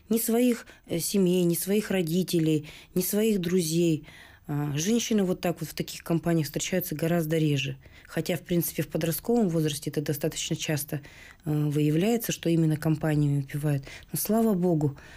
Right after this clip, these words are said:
а, подростковый алкоголизм как таковой не существует. То есть существует, а, м, распитие спиртных напитков, там,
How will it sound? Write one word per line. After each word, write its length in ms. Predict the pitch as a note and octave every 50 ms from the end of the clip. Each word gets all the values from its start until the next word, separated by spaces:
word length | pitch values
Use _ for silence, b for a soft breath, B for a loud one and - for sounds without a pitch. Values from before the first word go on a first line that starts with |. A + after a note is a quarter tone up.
| B B B B B - D#3
а, 300 | D3+ D3+ D3+ D3 D3 C#3+ -
подростковый 580 | - D#3+ E3 E3+ D#3 - - - A3 G3+ F#3+ F3
алкоголизм 640 | D#3 D#3+ - D3+ C#3+ E3 E3 F3+ A3 G#3 G3 F#3 D#3+
как 200 | - D3+ - -
таковой 420 | D#3+ - - D#3+ D#3+ E3+ F#3+ F#3+
не 80 | F3 D#3
существует. 720 | - - - - - F3+ E3 - - - E3 D#3 C#3+ D3
То 100 | - -
есть 160 | D3+ D3 - -
существует, 680 | D#3 C#3 - - D#3+ - - - - E3 D#3+ D3+ D#3 B B B B B B B B -
а, 200 | - D3+ D3 D3 D#3 E3+ E3+ - F3+ F#3+ F3 F3
м, 680 | E3+ E3 D#3+ D3 D3 C#3 C#3 D3+ F3 - D3 D#3 D#3 - B B B B B B B B B B
распитие 400 | F3 E3+ - - - E3 - -
спиртных 400 | - - F3 - - F3+ D#3 -
напитков, 600 | - G3 F#3+ - D4 D4+ D4 D4 - - A3 G3+ -
там, 380 | - G#3 F#3 F3 F3 D3+ C#3+